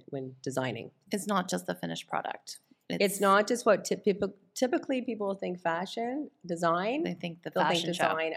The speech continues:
Speaker 1: of the, which there is that aspect to it too. And the last thing I'm gonna say is fashion is an extremely creative art. <laughs>
Speaker 2: Mm-hmm.
Speaker 1: Uh, and so when you give someone in design or a creative person a challenge, they'll get excited. They should,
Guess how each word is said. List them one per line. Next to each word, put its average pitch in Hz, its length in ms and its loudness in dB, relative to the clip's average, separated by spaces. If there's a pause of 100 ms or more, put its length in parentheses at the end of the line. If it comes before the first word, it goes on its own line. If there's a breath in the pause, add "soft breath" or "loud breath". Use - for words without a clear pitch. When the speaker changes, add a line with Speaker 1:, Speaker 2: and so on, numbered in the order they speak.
Speaker 1:
of 147 200 -4 (280)
the, 151 220 -6
which 175 220 -8 (100)
there 151 140 2
is 151 100 0
that 151 160 0
aspect - 380 -4
to - 80 -2
it - 200 -8
too. 185 380 -2 (400 loud breath)
And 220 120 2
the 226 60 6
last 233 360 6
thing 330 100 2
I'm 226 80 4
gonna 202 120 4
say 180 240 4
is 170 140 2
fashion 190 380 4
is 294 160 2
an 185 60 -8
extremely 160 440 -4
creative 147 580 -2 (840)
art. - 360 -2
<laughs> - 60 -12
Speaker 2:
Mm-hmm. 202 480 0 (280 loud breath)
Speaker 1:
Uh, 185 440 8
and 202 180 2
so 214 360 4
when 220 260 0
you 285 240 -2
give 202 460 2 (260)
someone 180 400 2
in 175 160 -2
design 160 560 -2
or 151 160 0
a 151 60 -2
creative 165 420 -6
person 147 560 -8
a - 40 -16
challenge, 180 680 -8 (580)
they'll 370 120 -2
get 508 140 -6
excited. 277 500 -2 (180)
They 214 80 0
should, - 220 -6